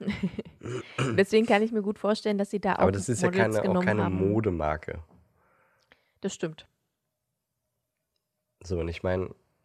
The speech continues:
Speaker 2: Nerdy Turdy Gang Shop, also Nerdy Turdy Shop, wie heißt denn der nochmal? Du weißt, was ich meine?
Speaker 1: Ja.
Speaker 2: Ähm, die haben ja auch, äh, Models für ihre Produkte, also.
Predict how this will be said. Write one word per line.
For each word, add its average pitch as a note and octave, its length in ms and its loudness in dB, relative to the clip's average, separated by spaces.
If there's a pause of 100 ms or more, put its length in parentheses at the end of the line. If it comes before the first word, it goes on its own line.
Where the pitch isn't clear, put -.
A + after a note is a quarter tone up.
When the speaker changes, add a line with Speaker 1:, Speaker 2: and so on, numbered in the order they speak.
(920)
Speaker 2:
Nerdy F#2+ 460 0
Turdy G#2 300 -2 (520)
Gang G2 340 -2
Shop, - 500 -6
also F#2 220 -4
Nerdy F#2 320 -6
Turdy G2+ 300 -4
Shop, - 340 -6 (240)
wie F2+ 160 -6
heißt G2 160 -10
denn D#2+ 60 -6
der D2+ 80 -4
nochmal? D#2+ 360 -10 (440)
Du - 100 -8
weißt, F#2+ 200 -2
was F2+ 80 -6
ich E2 60 -12
meine? G2+ 300 -4 (160)
Speaker 1:
Ja. G3 240 4 (680)
Speaker 2:
Ähm, F2+ 400 0 (1080)
die F#2 200 -2
haben G2+ 100 -2
ja F2+ 120 0
auch, - 340 -4
äh, D#2+ 260 -4
Models D#2+ 600 -6 (360)
für - 180 -10
ihre E2 220 -8
Produkte, F2 520 -10
also. E2 280 -8